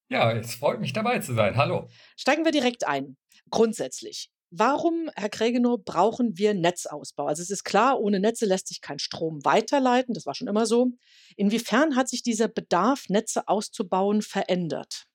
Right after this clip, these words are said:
Speaker 1: Strom wird immer wichtiger werden. Viele Industriebetriebe, Verkehr und andere Anwendungen werden auf Strom umgestellt. Wir rechnen damit, dass bis zweitausendfünfundvierzig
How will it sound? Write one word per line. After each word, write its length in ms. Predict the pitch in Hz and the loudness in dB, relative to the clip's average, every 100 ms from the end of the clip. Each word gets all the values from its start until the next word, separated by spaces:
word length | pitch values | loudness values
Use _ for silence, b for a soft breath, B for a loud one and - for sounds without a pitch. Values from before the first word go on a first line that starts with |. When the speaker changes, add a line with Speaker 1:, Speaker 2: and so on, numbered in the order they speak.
| _ _ _ _ | _ _ _ _
Speaker 1:
Strom 380 | - - 123 151 | -8 0 2 2
wird 160 | 131 123 | 2 2
immer 340 | 120 120 107 | 2 2 2
wichtiger 460 | 117 - 170 165 143 | 0 -2 0 -2 0
werden. 540 | 147 147 160 156 156 | 0 0 0 -4 -6
Viele 560 | - 139 135 127 117 117 | -8 -4 -2 0 2 0
Industriebetriebe, 1600 | - 117 117 113 - 165 160 147 123 139 135 127 123 123 123 131 | 0 2 2 2 -2 -4 -2 -2 -4 -4 -4 0 2 4 4 2
Verkehr 760 | - 123 127 123 127 123 127 127 | -2 0 4 4 6 4 2 2
und 160 | 120 | 0
andere 420 | 117 131 160 135 123 | 2 0 2 0 2
Anwendungen 720 | 123 123 123 123 120 117 113 | 0 2 2 4 4 2 2
werden 260 | 117 117 | 2 2
auf 160 | 117 117 | -2 -4
Strom 400 | - 113 107 104 | -6 -2 -2 0
umgestellt. 760 | 117 127 117 - 135 139 - - | 0 -2 -2 -4 -2 -2 -4 0
Wir 100 | 123 | 0
rechnen 320 | 127 139 131 | 0 0 0
damit, 320 | 120 113 120 | 2 2 0
dass 160 | 117 - | -2 -4
bis 140 | 120 | -4
zweitausendfünfundvierzig 1300 | 117 110 113 104 107 - 120 113 - 127 123 120 127 | -2 0 0 0 -4 -2 -2 -2 -2 -2 0 0 -2